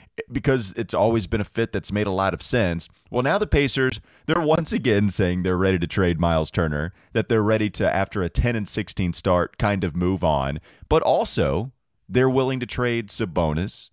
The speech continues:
and Caris LeVert. Now, I say retool despite Shams Charania kind of reporting a rebuild, because when you actually clicked on the link, the headline didn't match. It said they're either going to trade one or the other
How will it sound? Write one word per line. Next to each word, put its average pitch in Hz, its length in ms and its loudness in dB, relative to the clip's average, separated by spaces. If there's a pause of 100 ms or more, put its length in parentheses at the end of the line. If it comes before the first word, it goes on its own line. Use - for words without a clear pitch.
(120)
and 107 200 -2
Caris 117 360 -2
LeVert. 135 440 0 (240)
Now, 123 160 2
I 123 60 4
say 180 220 -2
retool 131 720 0
despite 98 420 0
Shams 101 380 0
Charania 95 400 0
kind 92 180 0
of 87 60 0
reporting 87 360 0
a 80 40 -4
rebuild, 85 560 0 (260)
because 113 420 0
when 117 220 -2
you 113 100 2
actually 113 340 -2
clicked - 360 -2
on 95 180 2
the 78 80 -2
link, 87 360 0
the - 80 -2
headline 95 400 0
didn't 80 260 -2
match. 80 320 0
It 85 100 -12
said 95 200 -4
they're 87 160 0
either 87 340 -2 (320)
going 113 300 0
to 107 100 -6
trade 95 300 -2
one 101 240 -2
or 92 100 0
the 87 220 -4
other 85 340 0